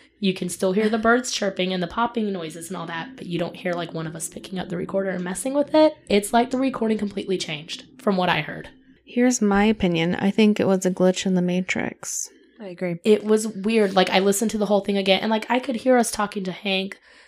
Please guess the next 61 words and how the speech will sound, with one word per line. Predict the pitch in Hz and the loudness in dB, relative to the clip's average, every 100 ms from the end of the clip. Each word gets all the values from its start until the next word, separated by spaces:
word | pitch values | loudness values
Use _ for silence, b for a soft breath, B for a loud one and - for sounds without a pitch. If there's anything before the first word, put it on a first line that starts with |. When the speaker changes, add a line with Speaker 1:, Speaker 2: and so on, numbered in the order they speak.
| b b _ | b b _
Speaker 1:
not | 214 208 220 190 | 0 2 2 2
loud. | 175 175 190 208 | 4 4 2 0
I | 180 | -2
couldn't | - 214 | -2 -6
hear | - 190 | -4 -4
you | 175 180 | -4 -4
guys, | 214 208 | -4 -4
but | - 170 | -4 -6
I | |
could | - 160 | -6 -10
hear | - 170 | -6 -4
me | 175 180 190 | -2 -4 -4
every | 170 165 | -6 -6
now | 151 156 | -6 -6
and | 180 | -2
then. | 226 247 277 - _ - | 2 2 0 -8 _ 2
And | 190 | 2
I | |
could | 180 196 | 2 0
hear, | 226 | -2
like, | 196 170 | -2 -2
me | 165 | -2
putting | - 180 | 2 4
Speaker 3:
But | 180 | 4
you | |
Speaker 1:
on | - | 4
Speaker 3:
were | |
Speaker 1:
his | 294 185 | 4 4
Speaker 3:
sitting | 330 247 | 4 6
right | 208 190 | 2 0
in | |
front | 175 214 | -2 -2
of | 160 | -2
us, | 165 - | -4 -2
no | 190 214 | 2 2
farther | 220 208 185 175 | 4 2 2 -2
than | 165 196 | -4 -2
this | 240 185 202 - 226 | -2 -2 -4 0 4
Speaker 1:
And | 220 | 6
Speaker 3:
in | |
Speaker 1:
when | 233 | 8
Speaker 3:
the | 208 | 8
Speaker 1:
I, | |
Speaker 3:
room. | 202 202 - | 6 2 0
Speaker 1:
and | 226 214 | 2 4
when | 214 | 4
I | 202 | 2
was | 196 190 - | 2 0 0
sitting | - 311 269 196 202 | 0 2 4 2 2
in | 202 | 2
the | 196 | 2
room, | 196 202 208 | 2 0 0
the | 202 | 0
recorder | 196 196 247 233 | -2 0 -2 0
was | 196 | -2
literally, | 214 220 208 185 | -2 0 0 -2
like, | 170 - - | -2 -6 -8
almost | 190 180 - | -6 -6 -6
in | 175 | -6
my | 156 | -6
lap. | 156 175 | -6 -8